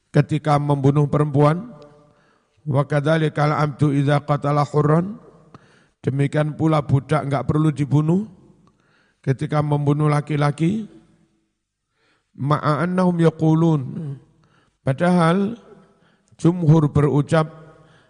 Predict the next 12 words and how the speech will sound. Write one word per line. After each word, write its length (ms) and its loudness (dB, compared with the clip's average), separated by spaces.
an 240 -2
yuqtalal 560 0
'abdu 320 -2
bil 240 0
hurri, 560 2
hendaknya 480 0
seorang 560 -2
budak 480 0
dibunuh, 560 0
dijatuhi 640 0
hukum 320 -2
bunuh 320 2